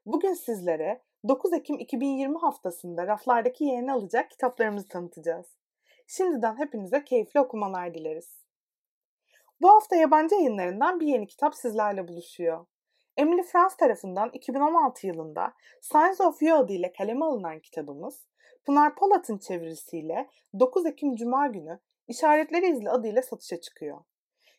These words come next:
İşaretleri İzle'nin tüm dillerdeki edisyonlarının Goodreads üzerindeki güncel puanı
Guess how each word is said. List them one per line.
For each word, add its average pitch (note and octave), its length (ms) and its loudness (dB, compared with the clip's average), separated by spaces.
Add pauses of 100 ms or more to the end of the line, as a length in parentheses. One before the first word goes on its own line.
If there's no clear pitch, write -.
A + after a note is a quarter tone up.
(120)
İşaretleri E4 640 2
İzle'nin G#3+ 380 -4
tüm F4+ 260 -4
dillerdeki F#3+ 560 -2
edisyonlarının D#3+ 960 -10 (300)
Goodreads E4+ 420 2
üzerindeki F#3+ 540 -6
güncel C4+ 400 2
puanı G#3 480 -6